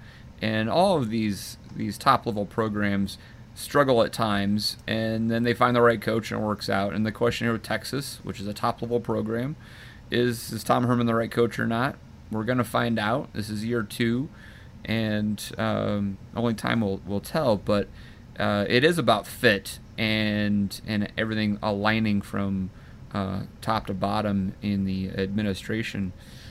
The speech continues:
Um, you know, one of those,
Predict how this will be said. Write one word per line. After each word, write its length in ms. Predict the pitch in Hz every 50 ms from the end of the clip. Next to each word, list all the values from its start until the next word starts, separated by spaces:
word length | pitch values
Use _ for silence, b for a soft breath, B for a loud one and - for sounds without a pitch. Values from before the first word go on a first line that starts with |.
| B B B B -
Um, 680 | - 110 107 104 104 104 104 104 101 101 101 98 98 98 98 - - - - - -
you 100 | 131 139
know, 60 | 135
one 160 | 139 151 156
of 80 | 156 139
those, 440 | 143 139 131 127 120 104 - -